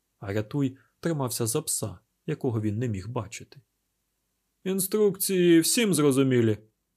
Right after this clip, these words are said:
запитав Ратуй вголос, оскільки був надто далеко, щоб говорити дотиковою мовою рукохапів. "Згадайте, чому вас учили.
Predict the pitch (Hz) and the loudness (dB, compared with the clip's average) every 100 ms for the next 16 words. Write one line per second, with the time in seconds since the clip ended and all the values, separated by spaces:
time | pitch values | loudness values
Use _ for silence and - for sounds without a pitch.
0 | _ _ - 113 110 131 127 110 110 113 | _ _ -6 -6 -4 -6 -4 -4 -4 -2
1 | 110 107 139 123 113 - _ - - 139 | -2 0 0 0 -2 -6 _ -8 -4 -4
2 | 131 120 123 117 123 131 131 - 117 147 | -4 -2 -2 -4 -6 -6 -6 -6 -4 -2
3 | 143 - 98 101 104 113 123 120 107 - | -4 -6 -8 -6 -4 -2 0 0 -4 -6
4 | - 135 143 - 127 107 107 104 110 101 | -8 -6 -6 -4 -2 -2 -4 -4 -6 -6
5 | 95 104 110 - - 110 - - _ _ | -6 -8 -8 -12 -10 -14 -16 -20 _ _
6 | _ _ _ _ _ _ _ - 123 202 | _ _ _ _ _ _ _ -8 -2 0
7 | 202 139 - 107 - - 175 147 123 143 | 2 -2 -2 -12 -10 -2 0 2 0 0
8 | 180 - 110 104 | -2 -2 -6 -8